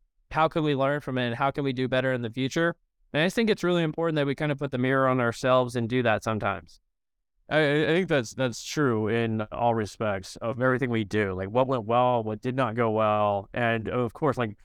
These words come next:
Speaker 2: a ton of people are impacted a-, across the tech sector from this. And I, I see it bleeding over into other sectors as well, not just call out tech. Th-, there's lessons to be learned. There's lessons to be learned because, like, y-, you're talking about, like,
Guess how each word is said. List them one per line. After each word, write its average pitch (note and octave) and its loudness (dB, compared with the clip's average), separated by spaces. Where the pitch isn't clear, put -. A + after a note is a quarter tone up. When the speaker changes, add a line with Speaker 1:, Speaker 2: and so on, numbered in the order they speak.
Speaker 2:
a C3 0
ton C3+ 2
of B2 0
people B2 0
are A2 0
impacted G#2+ -2
a-, G#2+ 0
across A2 0
the G2+ -6
tech G#2 -2
sector F#2+ -4
from A#2+ 2
this. G2+ -2
And B2 2
I, A#2 0
I A#2+ 2
see C#3+ 0
it G#2+ 2
bleeding A2 -2
over G#2+ -2
into A2+ -4
other A#2+ 2
sectors G2+ -6
as F#2+ -12
well, A#2+ 2
not G2+ -6
just G2+ -8
call G#2 -2
out G2+ -2
tech. C3 -2
Th-, D#3+ 0
there's D#3+ 2
lessons E3 -2
to C3 -4
be A#2+ 0
learned. G#2 -10
There's C#3 -2
lessons E3 -6
to D3+ -6
be D#3+ 2
learned A#2+ 0
because, E3 2
like, C#3+ 2
y-, - -14
you're D#3 -2
talking F3 0
about, D#3 2
like, C3+ 0